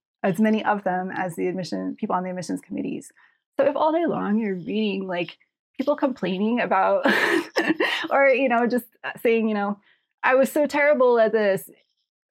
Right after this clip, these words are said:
I'm, you know, me-, meaning to lead up to saying that now you're good at it, but you're just reading all this negativity all the time. If you get, like, that essay that's just, like, this bright beacon of, "I did this and this and this, I solved the problem," and we celebrate it.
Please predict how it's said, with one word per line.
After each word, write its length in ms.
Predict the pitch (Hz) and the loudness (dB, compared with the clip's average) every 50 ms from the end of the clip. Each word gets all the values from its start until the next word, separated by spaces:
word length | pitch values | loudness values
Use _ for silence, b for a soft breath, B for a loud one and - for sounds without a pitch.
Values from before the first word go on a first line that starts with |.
| _ _ | _ _
I'm, 420 | 175 180 190 185 196 175 156 147 - _ 120 123 | -2 -2 -2 -2 -4 -4 -6 -8 -10 _ -16 -14
you 120 | 175 185 | -12 -12
know, 100 | 175 170 - | -12 -4 0
me-, 220 | 214 247 247 - | 0 0 0 0
meaning 360 | - 226 269 320 349 349 330 294 | 0 2 4 4 6 6 4 4
to 100 | 277 294 | 2 2
lead 180 | 294 285 262 | 2 4 4
up 140 | 262 277 - - | 4 2 2 0
to 80 | 262 | -4
saying 280 | 226 - 233 214 220 202 | 0 2 2 2 2 0
that 120 | 202 185 | 0 0
now 80 | 202 196 | -2 -2
you're 140 | 180 185 185 | -4 -6 -2
good 220 | - 233 247 233 | 0 0 2 2
at 160 | 196 180 180 | 2 2 2
it, 180 | 175 175 - - | 0 0 0 0
but 180 | 208 196 180 | 0 0 0
you're 140 | 202 226 214 | 0 0 0
just 160 | 220 226 220 | 0 -2 -2
reading 240 | 214 233 254 254 220 | -2 -2 -2 0 0
all 120 | 170 214 220 | 2 0 0
this 140 | 214 214 | 0 -2
negativity 440 | 220 208 202 202 202 240 214 196 - | -2 -2 -2 0 0 -2 0 0 0
all 80 | - - | 0 -2
the 80 | - | -2
time. 160 | - 208 185 B B B B - | -2 -4 -4 B B B B -6
If 140 | - - | -4 0
you 120 | 285 302 277 | 0 -2 2
get, 440 | - 220 220 269 294 - - - _ | 2 4 4 6 4 4 2 -2 _
like, 260 | 165 190 196 190 190 - | -4 -2 -2 0 0 0
that 260 | 202 190 - - _ _ _ _ _ - | 0 0 -2 -4 _ _ _ _ _ -2
essay 400 | 196 208 214 - 233 240 277 277 | -2 -2 0 2 2 2 2 2
that's 220 | 233 180 143 - | 0 -2 -4 -4
just, 260 | - 202 190 185 - - | -4 -4 -4 -4 -2 -4
like, 240 | 160 151 147 - | -4 -4 -4 -6
this 220 | - 139 143 - - _ _ _ _ _ _ _ _ _ _ _ | -8 -8 -8 -8 -14 _ _ _ _ _ _ _ _ _ _ _
bright 340 | - - - 539 - 254 - | -2 2 2 2 2 0 -2
beacon 540 | - 277 247 - 226 214 208 196 196 185 190 | -2 -2 0 2 2 2 2 0 0 -2 -2
of, 220 | 175 180 185 - - _ _ _ _ _ - | -4 -6 -6 -10 -16 _ _ _ _ _ -4
"I 80 | 180 | -4
did 180 | 185 185 208 196 | 0 0 0 2
this 180 | 240 254 247 - | 2 0 0 0
and 140 | 226 220 | 0 0
this 140 | 226 220 - | 0 0 -2
and 100 | 208 208 | -2 -2
this, 200 | 220 233 233 - | -2 -2 -2 -2
I 100 | 170 180 | -2 -2
solved 320 | - - 185 185 180 156 - | 0 0 0 0 0 -2 -8
the 60 | 170 | -12
problem," 540 | - - 254 294 294 269 277 277 262 247 208 | -4 0 2 2 4 4 4 4 4 4 2
and 360 | 170 165 160 160 156 - - _ _ - | 2 0 -2 -4 -8 -10 -14 _ _ -4
we 80 | 214 - | -4 0
celebrate 440 | - - 285 269 233 220 190 165 | 2 4 4 4 4 4 2 2
it. 180 | 151 120 - | 0 0 -4